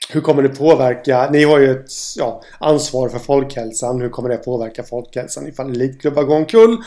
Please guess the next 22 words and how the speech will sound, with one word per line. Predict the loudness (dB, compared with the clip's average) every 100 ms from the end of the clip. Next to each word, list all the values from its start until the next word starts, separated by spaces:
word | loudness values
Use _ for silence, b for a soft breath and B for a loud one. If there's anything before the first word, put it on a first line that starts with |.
| B B B B
Och | 4 6
då, | 6 6 4
enligt | 4 4 4
mig, | 2 2 2
väldigt | 0 0 0
okunnigt, | -2 0 0 0 -2
så | -4
bara | -4 -4
fnös | -6 -8 -6 -6 -6
Johan | -4 -4
Karlsson | -2 -6 -6 -4
lite. | -4 -6 -8 -4
"Ja, | -2 -2 -2
det, | -6 -8 -10 -14
det, |
huvudsaken | -12 -8 -6 -6 -8 -6 -6
är |
att | -4
bredden | -6 -6 -6 -2
klarar | -2 -4
sig", | -8 2
ungefär, | 6 6 6 0